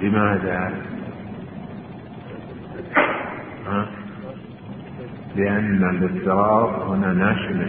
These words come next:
حق الغير فلا يجب الضمان. لكن لو خشي على السفينة من الغرق لكثرة حمولتها حينئذ ألقوا بعض المتاع، فيجب على من كان في السفينة ضمان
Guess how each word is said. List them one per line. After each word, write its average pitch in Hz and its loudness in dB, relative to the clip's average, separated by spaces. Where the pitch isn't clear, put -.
حق - -6
الغير 78 -6
فلا 95 2
يجب 85 0
الضمان. - -6
لكن 135 6
لو 139 8
خشي 156 6
على 127 4
السفينة 135 6
من 107 4
الغرق 95 4
لكثرة 101 4
حمولتها 92 4
حينئذ 98 2
ألقوا 98 2
بعض 101 6
المتاع، 80 2
فيجب 104 4
على 90 0
من 87 0
كان 104 2
في 82 -2
السفينة 107 -2
ضمان 101 6